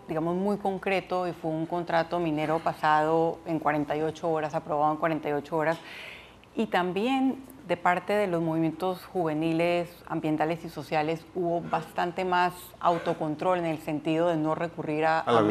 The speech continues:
Speaker 2: violencia.
Speaker 1: a métodos violentos, que fue una cosa realmente excepcional en mi, en mi opinión. También hubo un fallo de la Corte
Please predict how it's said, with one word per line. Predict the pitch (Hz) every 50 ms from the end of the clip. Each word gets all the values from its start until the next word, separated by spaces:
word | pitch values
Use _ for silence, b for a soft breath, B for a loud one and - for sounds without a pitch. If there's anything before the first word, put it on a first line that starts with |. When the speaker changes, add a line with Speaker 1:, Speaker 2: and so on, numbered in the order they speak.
| 110 123
Speaker 2:
violencia. | 131 127 170 - - - -
Speaker 1:
a | 170
métodos | 170 165 160 160 185 180 180 175
violentos, | 160 170 160 156 156 156 147 - 175 170
que | - 180 165
fue | - - 165 156
una | 156 160 165 160
cosa | - 170 165 - 175 180 175 B B B B B B B B B -
realmente | 180 180 170 165 165 175 180 175 170 -
excepcional | 185 175 202 185 - - 165 160 156 160 156 156 160 160 -
en | 180 180 175 165
mi, | 156 156 160 160 -
en | - 165 160 156 156
mi | 151 156
opinión. | 156 151 - 156 147 151 151 151 143 147 143
También | - - 170 160 160 160 165 175
hubo | 180 185 190
un | 196 185 170
fallo | - 196 190 196 190 208
de | 185 170
la | 156 151 -
Corte | - 160 156 135 - - 175 196